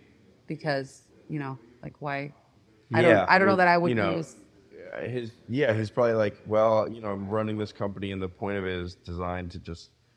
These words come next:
Speaker 2: keep people locked in and doing nothing with
Speaker 1: Right.
Speaker 2: their time other than watching videos.
Speaker 1: Exactly.
Speaker 2: I don't need my <laughs> family doing that."
Speaker 1: Exactly. Yeah. But I think, yeah, it's, and it's, it's really hard to pull people out of one place to another.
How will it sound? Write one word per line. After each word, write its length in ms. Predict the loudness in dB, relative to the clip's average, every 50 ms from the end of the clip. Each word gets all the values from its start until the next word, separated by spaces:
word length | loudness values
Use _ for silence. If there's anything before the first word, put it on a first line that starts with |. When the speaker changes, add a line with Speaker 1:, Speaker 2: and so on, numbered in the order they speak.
| _ _ _ _ _ _
Speaker 2:
keep 240 | -10 -8 -8 -6 -4
people 320 | -4 -6 -4 -4 -6 -4
locked 320 | -4 -4 -4 -4 -6 -6 -6
in 180 | -6 -4 -6
and 140 | -8 -8 -6
doing 280 | -6 -6 -6 -6 -6 -6
nothing 380 | -6 -6 -6 -6 -8 -8 -6
with 120 | -4 -6 -6
Speaker 1:
Right. 80 | -6
Speaker 2:
their 120 | -6 -8 -8
time 460 | -8 -8 -8 -6 -6 -6 -8 -8 -10
other 160 | -10 -10 -10
than 180 | -10 -10 -10 -10
watching 400 | -10 -10 -10 -10 -10 -12 -12 -14 _ _ _ _ _ _ _ _ _
videos. 640 | -12 -10 -8 -6 -6 -6 -6 -8 -10 -12 -12 -14 -14
Speaker 1:
Exactly. 560 | -14 -10 -8 -8 -8 -8 -10 -10 -10 -10 -10 -10 -10
Speaker 2:
I 60 | -6
don't 140 | -6 -6 -4
need 140 | -6 -6 -6
my 100 | -8 -8
<laughs> 180 | -10 -14 -10 -6
family 280 | -4 -4 -4 -4 -4 -6
doing 340 | -6 -6 -10 -12 -12 -8 -8 -4
that." 400 | -4 -4 -4 -4 -8 -14 _ _ _ _ _ _ _ _ _ -12
Speaker 1:
Exactly. 640 | -10 -6 -6 -6 -6 -8 -10 -10 -10 -10 -10 -12 -16 -12
Yeah. 280 | -6 -4 -2 -2 -2 -4 -8 -14 _ _ _ _ _ _ _ _ _ _ _ _ _ _ _ _ _ _ _ _ _ _ _
But 140 | -6 -4 -4
I 60 | -2
think, 260 | -2 -2 -4 -2 0
yeah, 240 | 2 2 2 2 -2
it's, 360 | -4 -6 -8 -10 -16 -20 -12 _
and 160 | -4 -2 -2
it's, 160 | -2 -2 -4
it's 220 | -6 -8 -8 -8 -6
really 280 | -4 -2 0 0 -2
hard 300 | -2 -4 -4 -6 -6 -8 -12 -16 -18 -12
to 100 | -12 -10
pull 280 | -10 -10 -6 -6 -6 -6
people 380 | -4 -8 -10 -10 -8 -8 -6
out 100 | -6 -6
of 80 | -6 -6
one 220 | -6 -6 -6 -6
place 260 | -8 -10 -12 -12 -12 -12
to 60 | -10
another. 360 | -10 -8 -8 -8 -8 -10 -10